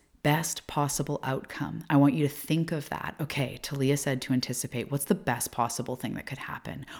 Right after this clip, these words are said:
Or what's a really good thing that could happen from this?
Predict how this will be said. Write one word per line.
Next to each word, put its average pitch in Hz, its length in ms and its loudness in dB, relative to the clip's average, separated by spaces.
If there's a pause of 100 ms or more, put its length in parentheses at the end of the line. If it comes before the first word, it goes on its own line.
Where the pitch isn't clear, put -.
Or 143 100 0
what's 147 200 0
a 151 60 2
really 127 520 0
good 120 220 0
thing 113 140 0
that - 120 -4
could - 120 -10
happen 117 400 -6
from 90 300 -6
this? - 440 -6